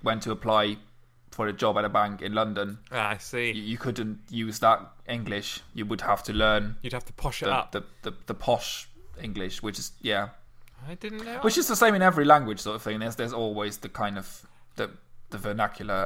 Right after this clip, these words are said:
Speaker 1: and then there's the
Speaker 2: But in a language which is still, uh, in its death throes as Welsh is, I mean, I know it's gaining popularity, but it's still nowhere near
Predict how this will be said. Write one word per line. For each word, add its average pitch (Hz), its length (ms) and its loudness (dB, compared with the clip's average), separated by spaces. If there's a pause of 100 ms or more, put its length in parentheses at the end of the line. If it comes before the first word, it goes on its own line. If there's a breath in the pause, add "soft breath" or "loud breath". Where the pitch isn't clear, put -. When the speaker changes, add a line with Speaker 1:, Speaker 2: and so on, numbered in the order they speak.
Speaker 1:
and 101 160 -4
then 98 120 -4
there's 101 200 -8
the 101 220 -6 (260)
Speaker 2:
But 180 140 0
in 180 60 -4
a 180 80 0
language 190 440 -4
which 147 320 -8
is 139 220 -6
still, 123 720 -4 (640)
uh, - 380 -12 (140)
in 147 280 -2
its - 240 -6
death - 320 2
throes 110 480 2
as 107 160 -6
Welsh 110 320 -2
is, 117 260 -4
I 113 60 -6
mean, 120 160 -6
I 117 80 -2
know 123 160 0
it's 120 180 -4
gaining 123 420 -2
popularity, 117 680 -4
but 107 160 -4
it's 107 140 -8
still 120 420 4 (320 soft breath)
nowhere 113 380 -2
near 117 480 2